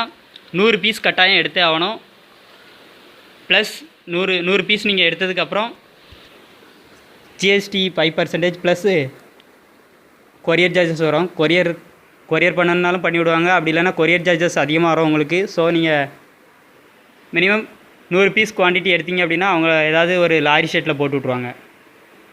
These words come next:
இன்னைக்கு பார்த்துட்டு இருக்கிறது ராஜபாளையம் பக்கம் உள்ள த-, தளவாய்புரத்தில் அருகில் உள்ள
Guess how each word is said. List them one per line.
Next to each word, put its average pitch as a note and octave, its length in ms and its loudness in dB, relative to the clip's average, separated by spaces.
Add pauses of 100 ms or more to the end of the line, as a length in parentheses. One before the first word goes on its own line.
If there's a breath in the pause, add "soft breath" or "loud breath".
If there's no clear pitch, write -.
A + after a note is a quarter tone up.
(1700)
இன்னைக்கு F3+ 240 0
பார்த்துட்டு F#3 260 0
இருக்கிறது G3 260 -4 (1500)
ராஜபாளையம் F#3 420 2
பக்கம் F3+ 200 0
உள்ள F3 120 -2 (380)
த-, C#3+ 320 2
தளவாய்புரத்தில் F3 720 0 (220)
அருகில் F3 300 -2
உள்ள E3+ 140 2